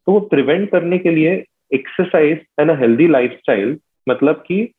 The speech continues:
proper खाना, सही वक्त पे खाना, सही तरीके का खाना खाना, जिसमें हमारा normal रोटी, अ, सब्जी, चावल, दाल, ये सब चीजें हो जाती है। पर आजकल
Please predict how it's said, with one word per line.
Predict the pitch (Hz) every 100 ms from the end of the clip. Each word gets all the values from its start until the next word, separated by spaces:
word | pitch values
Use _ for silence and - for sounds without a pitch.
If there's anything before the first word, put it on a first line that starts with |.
| _ _ _ _ -
proper | 123 - 175
खाना, | - 127 107 87
सही | - _ 127 135
वक्त | 147 143 -
पे | 151
खाना, | 131 113 110 180 -
सही | 151 - 139 175
तरीके | 143 131 139 165
का | 170
खाना | 151 123 117
खाना, | 117 101 90 165 _ _ _ _ -
जिसमें | 120 123 143 151 156 - _ 139
हमारा | 127 139
normal | 143 117 123 147
रोटी, | 135 117 110 127 127 135 - _ _ 110
अ, | 104 101
सब्जी, | 98 117 104 117 117
चावल, | 113 113 101 107 107 110 113 117
दाल, | 104 104 104 110
ये | 113 135
सब | 160 165
चीजें | - 120 143
हो | 123
जाती | 107 90 - 95
है। | 92 _ _ _ _ - -
पर | _ 151
आजकल | 143 135 131 - 180 180 190